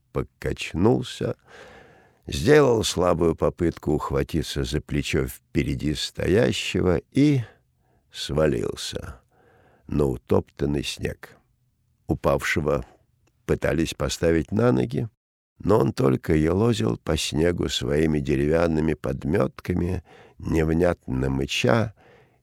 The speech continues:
и тяжело свисал с рук поддерживающих его людей. «Переохлаждение»,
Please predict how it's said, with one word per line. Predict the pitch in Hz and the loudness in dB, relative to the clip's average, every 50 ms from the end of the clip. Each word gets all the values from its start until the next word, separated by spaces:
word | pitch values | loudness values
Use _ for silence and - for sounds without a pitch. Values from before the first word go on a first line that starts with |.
| _ | _
и | _ 78 73 69 | _ 0 0 0
тяжело | - - - 78 69 64 65 71 76 90 113 120 117 | 0 -2 -2 -2 -2 0 -2 -2 -2 0 0 0 -2
свисал | 98 - - 65 85 - - - 64 69 76 71 | -2 -4 -4 -4 -4 -4 -2 -2 -2 -2 -2 -4
с | - - - | -4 -6 -6
рук | 64 60 76 80 - - - | -4 -2 -2 -2 -4 -6 -8
поддерживающих | - - - 55 52 60 - 73 67 64 65 64 67 65 60 62 - 64 - - - - - - - | -6 -6 -6 -6 -6 -4 -4 -2 -2 -2 -4 -6 -6 -4 -4 -4 -6 -6 -6 -8 -8 -8 -10 -10 -8
его | - - - - - | -8 -6 -6 -4 -4
людей. | - - - - - - - - - - - - _ _ _ _ _ _ _ _ _ _ _ _ _ | -4 -4 -6 -6 -8 -8 -8 -8 -10 -14 -18 -20 _ _ _ _ _ _ _ _ _ _ _ _ _
«Переохлаждение», | - 95 104 117 110 107 107 104 - - - - 80 80 67 60 64 - - - - 62 57 - - - - - - - - | 0 2 2 4 2 2 0 -2 -4 -4 -2 0 0 0 0 -2 -6 -6 -4 -2 -2 -2 -2 -2 -4 -6 -6 -6 -8 -8 -12